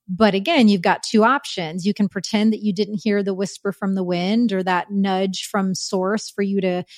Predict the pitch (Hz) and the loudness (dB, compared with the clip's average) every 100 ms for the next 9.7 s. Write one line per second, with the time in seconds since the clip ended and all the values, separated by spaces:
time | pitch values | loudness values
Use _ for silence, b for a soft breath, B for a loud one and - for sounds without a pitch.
0 | B _ 170 220 208 208 214 - 196 - | B _ 2 4 6 4 2 0 -2 0
1 | 208 208 - 202 196 185 180 208 196 190 | 0 0 -2 -6 -6 -6 -4 -2 0 0
2 | 175 185 202 208 185 190 190 180 180 196 | -2 0 0 0 0 -2 -2 -4 -4 -6
3 | 180 185 254 226 208 B B _ 214 220 | -6 -4 -2 0 -2 B B _ -2 2
4 | 214 208 196 196 196 208 190 208 277 - | 4 4 2 2 2 4 4 4 2 0
5 | - 214 208 208 247 254 _ _ _ 214 | 0 2 4 4 0 -2 _ _ _ 4
6 | 214 - 214 208 208 202 254 - 285 - | 4 4 4 4 2 4 2 2 -2 -2
7 | - 185 185 185 _ 220 202 - 202 196 | 0 2 2 0 _ 0 0 4 4 4
8 | 202 196 190 202 190 185 - 196 185 175 | 4 2 0 -2 -2 -2 0 -2 -2 -2
9 | 180 180 175 175 175 180 | -4 -2 -2 -2 -4 -6